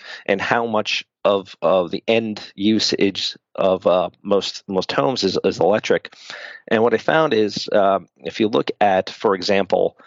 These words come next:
um, electric rates, y-, um, you, the states that tend to have lower electric rates also tend to have higher rates of electrification.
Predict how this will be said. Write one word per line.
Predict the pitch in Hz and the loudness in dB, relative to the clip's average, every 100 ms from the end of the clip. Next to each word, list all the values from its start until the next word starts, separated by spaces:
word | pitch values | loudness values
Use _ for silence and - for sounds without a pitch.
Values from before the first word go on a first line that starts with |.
| - - - - _ - | -20 -18 -20 -20 _ -2
um, | 85 85 85 80 - _ - | 0 2 0 -4 -12 _ 0
electric | 117 101 95 85 | 0 0 -4 -2
rates, | 87 73 - - - _ _ _ _ _ _ _ _ - _ _ _ | 0 0 -2 -6 -6 _ _ _ _ _ _ _ _ -16 _ _ _
y-, | 107 - - | -12 -12 -6
um, | 98 95 95 - | -2 0 -2 -6
you, | - 123 131 - | -2 0 0 -2
the | 131 | -2
states | - - 160 - - | 0 2 0 0 -2
that | 113 - - | -2 -2 -4
tend | 147 139 | -2 -2
to | 117 | -4
have | 113 107 98 - | 0 0 0 -4
lower | - 113 107 | -2 2 4
electric | 90 98 - 113 - | 2 2 0 -2 0
rates | 98 90 - | 0 0 0
also | 92 - 95 | -2 0 -2
tend | - 92 | -2 -4
to | 87 | 0
have | 92 90 | 0 0
higher | - 90 85 | 0 2 2
rates | 82 82 - | 0 0 0
of | 85 | 2
electrification. | 80 80 - - 101 90 - 71 | 2 0 -4 -2 0 2 0 -6